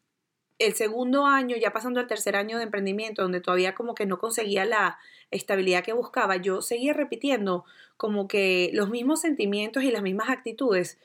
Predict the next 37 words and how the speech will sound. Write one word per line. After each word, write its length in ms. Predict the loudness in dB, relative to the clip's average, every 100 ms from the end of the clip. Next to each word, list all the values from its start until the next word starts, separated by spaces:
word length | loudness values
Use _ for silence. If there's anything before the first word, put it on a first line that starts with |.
| _ -20 _
de, 600 | -2 2 4 4 4 0 -2
que 100 | -2
tuve 400 | 0 0 0 0
en 120 | -2
el 120 | 0
año 300 | 0 -2 -4 0
uno 420 | 0 2 -2 -4
de 160 | -2 -2
mi 100 | -2
emprendimiento. 540 | -2 -2 -2 -4 -4
Entonces, 380 | -2 0 0 -2 -18 -4
digo, 180 | 2 4
ya 120 | 2
han 100 | 0
pasado 320 | 0 2 2
tres 220 | 0 -4 0
años 420 | 0 0 -4 -6 -8
y 120 | -6
me 120 | -4
sigo 300 | -4 0 2
dando, 460 | 4 2 2 0 0 -10 -20 -20 -2
eh, 340 | 2 4 2
como 260 | 0 -2 -2
martillazos 880 | 0 0 -2 0 2 2 0 -2 -2
o 60 |
me 120 | -4
sigo 400 | -2 -2 0 0 0
martirizando 880 | -2 -2 -8 -4 -2 0 0 -2 -2
por 140 | 0
lo 140 | 2 0
que 120 | -2
no 160 | -2
hice 260 | -4 -4 -2
en 80 | -2
el 120 | -2
año 200 | -2 -2
uno. 360 | -2 -4 -6